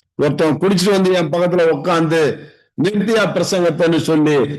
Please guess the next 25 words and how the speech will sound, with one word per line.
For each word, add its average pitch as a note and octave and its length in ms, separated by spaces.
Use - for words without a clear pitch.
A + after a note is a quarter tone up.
"எம் E3+ 220
ஜி G#3+ 140
ஆர் G3 100
செத்து F#3 280
விட்டாரு, D#3 720
மௌன E3 140
அஞ்சலி F3+ 560
செலுத்திட்டு D#3 600
பிரசங்கத்தை F3+ 500
தொடங்குன்னா." D3+ 800
அவரும் F#3+ 420
பிரசங்கத்தை F3 480
நிறுத்திட்டு D#3+ 480
மௌன D#3+ 340
அஞ்சலி D3 320
செலுத்தினா, B2+ 400
"என்னடா F3 360
இது, D3 340
சர்ச்சா D3 220
என்ன, C#3+ 500
ஒண்ணுமே C#3 380
புரியலையே, A#2+ 580
புத்தகம்லாம் D3+ 540
வந்து C#3 200
உட்கார்றானே," A#2+ 640